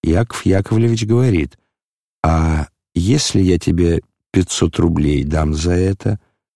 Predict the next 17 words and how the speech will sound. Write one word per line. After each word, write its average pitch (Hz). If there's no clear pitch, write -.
«Хоть -
и 160
пятьсот 147
тысяч -
обещайте, 143
все -
равно 80
при 147
вас 147
они 82
останутся». 69
Англичанин 85
просиял 82
и, -
шутя, 82
говорит 113
жене: 69